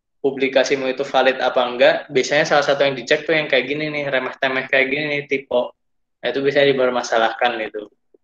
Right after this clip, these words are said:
Dipermasalahkan. Terus, kalau bahasa Indonesia, eh,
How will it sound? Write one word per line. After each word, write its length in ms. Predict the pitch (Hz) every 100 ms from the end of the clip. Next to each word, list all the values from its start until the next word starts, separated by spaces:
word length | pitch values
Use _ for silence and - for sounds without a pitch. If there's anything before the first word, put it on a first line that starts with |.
| _ _ _
Dipermasalahkan. 880 | - 110 107 - 104 104 _ 104 101 _ _ _ _ _ _ _ _ _ _ _ _ _ _ _ _ _ _ _ _ _ _ _ _ -
Terus, 840 | 123 123 123 123 123 123 - - _ _ _ _ _ _ _ _ _ _ _ -
kalau 320 | 139 135 135
bahasa 460 | 135 127 127 135 135
Indonesia, 520 | 131 127 123 - 151
eh, 280 | - 135 127